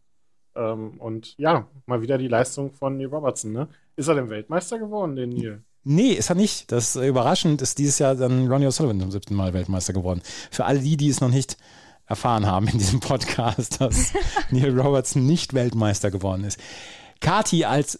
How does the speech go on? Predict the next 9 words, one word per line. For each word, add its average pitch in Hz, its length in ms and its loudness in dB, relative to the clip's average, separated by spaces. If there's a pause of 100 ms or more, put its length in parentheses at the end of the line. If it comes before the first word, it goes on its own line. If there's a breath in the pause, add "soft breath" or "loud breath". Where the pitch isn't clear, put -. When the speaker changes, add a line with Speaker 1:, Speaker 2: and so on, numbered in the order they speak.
Speaker 2:
Schlusswort, 123 800 2
worauf 190 380 2
freust 170 480 0
du - 20 2
dich 143 180 -2
im 143 120 4
neuen 139 260 4
Jahr 123 340 2
zweitausenddreiundzwanzig? 101 1080 -2